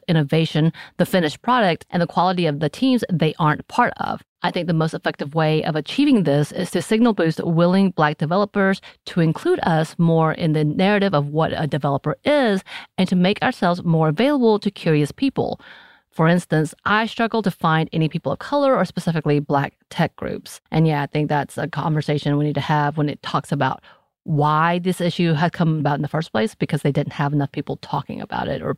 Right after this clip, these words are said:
representing their needs. And in Alu's presentation for Building an Equitable Web, Alu says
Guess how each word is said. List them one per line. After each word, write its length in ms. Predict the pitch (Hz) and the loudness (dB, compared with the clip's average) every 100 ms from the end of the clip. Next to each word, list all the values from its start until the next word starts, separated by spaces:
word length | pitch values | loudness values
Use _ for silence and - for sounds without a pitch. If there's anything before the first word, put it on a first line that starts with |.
| - | -4
representing 640 | 160 151 139 139 147 151 | -4 -2 -2 -2 -2 -2
their 100 | 139 | -2
needs. 480 | 147 151 - - _ _ - | -2 -4 -6 -12 _ _ -2
And 280 | 165 160 - | 0 0 0
in 400 | 185 170 160 - | 0 2 0 -2
Alu's 300 | 180 160 156 | -2 -2 -2
presentation 720 | - 165 156 143 165 - 147 | -4 -4 -4 -2 -2 2 0
for 240 | 139 156 151 | 0 -2 -2
Building 400 | 147 160 156 156 | 0 0 2 2
an 100 | 151 | 2
Equitable 440 | 160 160 147 147 | 0 0 0 2
Web, 400 | 147 156 151 147 - - - | 2 4 4 0 -4 -18 -2
Alu 220 | 143 156 | 0 0
says 480 | - 160 151 147 | 0 -2 -2 -4